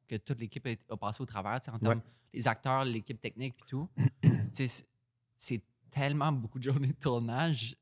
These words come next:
Speaker 1: je peux même pas
Speaker 2: Beaucoup de
Speaker 1: imaginer.
Speaker 2: textes aussi,
Speaker 1: Beaucoup
Speaker 2: là.
Speaker 1: de textes
Speaker 2: Moi, j'ai
Speaker 1: non-stop.
Speaker 2: Ah, man, j'ai, j'ai entendu des gens me dire que, tu sais, le nombre de pages qu'ils faisaient par jour, euh, je sais pas c'est quoi, mais c'est aussi, là, énormément de, de textes, euh,
Speaker 1: Ça,
Speaker 2: euh,
Speaker 1: c'est aussi écrit comme, en, pas en live, mais tu sais, au fur et à mesure que la saison avance, me semble que
Speaker 2: Ouais.
Speaker 1: c'est écrit.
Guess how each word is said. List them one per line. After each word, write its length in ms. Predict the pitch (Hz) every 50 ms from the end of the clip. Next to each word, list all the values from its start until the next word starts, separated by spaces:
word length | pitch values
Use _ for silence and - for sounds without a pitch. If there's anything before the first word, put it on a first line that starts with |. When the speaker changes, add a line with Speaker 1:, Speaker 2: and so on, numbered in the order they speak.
| _ -
Speaker 1:
je 320 | 117 113 107 - - -
peux 100 | - 113
même 140 | 113 139 123
pas 80 | 135 147
Speaker 2:
Beaucoup 120 | 139 131 123
de 60 | 123
Speaker 1:
imaginer. 140 | 131 135 131
Speaker 2:
textes 360 | - 131 127 - - - - -
aussi, 260 | - 113 104 117 147 160
Speaker 1:
Beaucoup 120 | 160 165
Speaker 2:
là. 80 | 165 160
Speaker 1:
de 40 | 147
textes 320 | - - 143 147 135 110
Speaker 2:
Moi, 80 | 113 107
j'ai 100 | 104 123
Speaker 1:
non-stop. 500 | 120 123 135 123 - - - 113 127 - _
Speaker 2:
Ah, 140 | - - - -
man, 220 | 143 147 120 117 113
j'ai, 200 | 104 104 104 104
j'ai 100 | 101 104
entendu 300 | 101 - 104 104 98 104
des 100 | 110 110
gens 120 | 104 110 110
me 60 | 107
dire 180 | 104 113 120
que, 100 | - -
tu 160 | 104 98 - -
sais, 40 | 110
le 60 | 107
nombre 200 | 107 104 104 107
de 60 | 104 101
pages 200 | - 113 113 -
qu'ils 100 | - -
faisaient 160 | - 107 104
par 180 | - 110 107 104
jour, 340 | 98 107 107 117 120 110 104
euh, 120 | 101 98
je 160 | 98 95 107 104
sais 100 | 98 -
pas 80 | - 107
c'est 120 | 101 107 101
quoi, 160 | - 120 127
mais 200 | 131 107 98 - _ _ _ _ _ _ _ -
c'est 120 | - -
aussi, 280 | 107 101 - - - 123
là, 160 | 120 110 107
énormément 480 | 107 107 107 104 110 107 107 110 113 113
de, 180 | 110 104 104
de 120 | 101 101 98
textes, 480 | - - - 117 117 - - - -
euh, 240 | 104 98 98 98 101 101 - _ _ _ _ _ _ _ _ _ _ _ _ _ -
Speaker 1:
Ça, 220 | - - - 110
Speaker 2:
euh, 40 | -
Speaker 1:
c'est 160 | 101 101 -
aussi 220 | 123 117 - - 127
écrit 280 | 110 - - 147 143
comme, 300 | - 131 113 104 98 - - -
en, 160 | 104 78 -
pas 140 | - 151 135 120
en 60 | 110 107
live, 280 | 101 113 160 190 165 135
mais 160 | 117 104 104
tu 80 | -
sais, 240 | - 139 127 117 - _ _ _ _ _ _ _ -
au 100 | - 113
fur 180 | - 135 127
et 40 | 117
à 60 | 113
mesure 220 | 110 107 101 131 123
que 40 | 113
la 100 | 101 98
saison 220 | - - 101 113
avance, 340 | 107 101 95 104 147 170 156 -
me 60 | 110
semble 260 | - 143 143 143 135
que 40 | 107
Speaker 2:
Ouais. 160 | 104 110 120 123
Speaker 1:
c'est 60 | 117
écrit. 220 | 104 - - 131